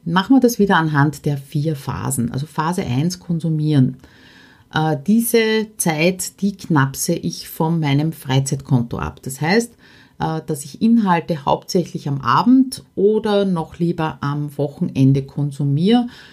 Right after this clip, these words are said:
weil da ist einfach mein Kopf frei von meiner To-Do-Liste. Das ist ja schon alles erledigt oder eben weiter organisiert. Und ich habe je nach Kursthema, Kursinhalt, je nach Begleitung natürlich auch wieder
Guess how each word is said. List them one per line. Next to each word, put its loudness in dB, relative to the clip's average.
weil -2
da 0
ist -4
einfach -2
mein 2
Kopf -4
frei -2
von -6
meiner -4
To-Do-Liste. 2
Das -8
ist -10
ja -2
schon -8
alles -2
erledigt -4
oder -6
eben -2
weiter 2
organisiert. 0
Und -2
ich -10
habe -2
je -6
nach -8
Kursthema, 0
Kursinhalt, -2
je -2
nach 4
Begleitung 0
natürlich -2
auch -6
wieder -4